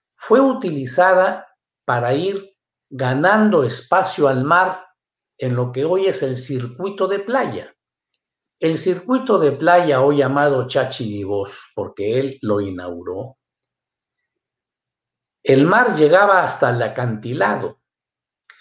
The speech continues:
y con toda la tierra que sale del Paseo de la República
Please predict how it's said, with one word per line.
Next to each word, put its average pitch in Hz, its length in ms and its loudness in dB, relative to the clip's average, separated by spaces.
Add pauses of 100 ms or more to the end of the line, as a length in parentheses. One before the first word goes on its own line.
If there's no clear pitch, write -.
(180)
y 131 140 -4
con 139 300 -2
toda 247 280 6
la 143 260 2
tierra 190 520 4
que 104 120 -8
sale 165 320 0
del 127 220 -4
Paseo 156 300 -6
de 165 60 -6
la 147 100 -2
República 107 840 -8